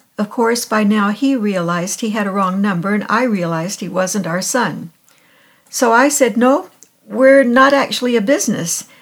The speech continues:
This is an eight hundred number we have for our kids away at college. They use it to keep in touch, and they use it to let us know if they need a little extra money." There was a pause at the other end, and then I heard a deep sigh.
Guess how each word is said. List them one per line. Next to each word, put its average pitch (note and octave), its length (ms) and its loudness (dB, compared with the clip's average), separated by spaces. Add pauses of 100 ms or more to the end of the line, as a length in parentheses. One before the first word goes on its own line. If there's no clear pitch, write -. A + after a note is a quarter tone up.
(180)
This B3 300 0
is A3 160 -4
an G#3+ 200 2
eight C4+ 180 0
hundred B3 360 -2
number G3 300 -2
we G#3 160 -4
have A3 240 -2
for A3 100 -4
our G3+ 140 0
kids A#3 320 -2
away G3 240 -2
at - 100 -10
college. A#3 640 -6 (680)
They A3 120 0
use B3 320 2
it D4+ 140 -2
to A#3 60 -8
keep B3 260 -4
in G#3+ 140 0
touch, - 600 -6 (480)
and A3+ 520 -2
they A3+ 100 0
use B3 320 -2
it B3 140 -4
to A3 80 -6
let A3+ 200 -2
us C4+ 220 -2
know G#3+ 160 0
if A3 140 -6
they G3 120 -6
need G3+ 200 -4
a F#3+ 80 -6
little F#3+ 280 -10
extra - 400 -8
money." E3+ 380 -6 (1400)
There C4 100 -4
was B3+ 200 0
a A3 40 0
pause G3 480 -4
at - 120 -8
the F#3+ 120 -8
other F#3 220 -4
end, F3 480 -6 (880)
and G3+ 120 0
then G3 140 -2
I F#3 80 -4
heard F#3+ 240 -6
a E3 60 -6
deep F3+ 360 -12
sigh. F#3 640 -8